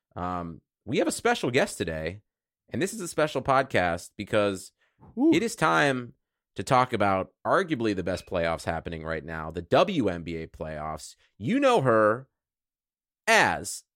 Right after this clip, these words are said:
Speaker 1: a content creator from the In the Clutch pod, currently at Overtime and N B A T V.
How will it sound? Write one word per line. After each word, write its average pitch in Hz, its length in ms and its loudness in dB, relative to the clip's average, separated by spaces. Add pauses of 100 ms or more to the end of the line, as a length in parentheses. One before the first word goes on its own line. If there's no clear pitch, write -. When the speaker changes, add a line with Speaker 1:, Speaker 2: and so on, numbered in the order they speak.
(320)
Speaker 1:
a 262 80 -4
content 208 480 -2
creator 185 360 0
from 170 180 0
the 165 200 -4
In 156 100 -2
the 143 60 -2
Clutch 107 340 0
pod, 82 340 0 (540)
currently 294 400 2
at 262 60 4
Overtime 135 640 2
and 175 200 0
N 147 120 0
B 110 180 -2
A 92 100 0
T 90 220 -10
V. 85 340 -6